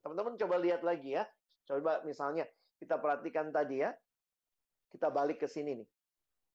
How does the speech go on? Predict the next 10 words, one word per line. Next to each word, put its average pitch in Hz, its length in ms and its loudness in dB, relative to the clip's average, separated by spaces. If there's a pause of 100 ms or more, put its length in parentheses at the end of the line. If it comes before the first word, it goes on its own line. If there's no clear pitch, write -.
Lihat, 151 180 4 (300)
dalam 175 240 4
hal 180 240 2
inilah 240 320 0
kasih 190 400 0
Allah 185 240 4
dinyatakan 165 640 0
di 151 80 -2
tengah-tengah 143 480 -2
kita. 139 240 -6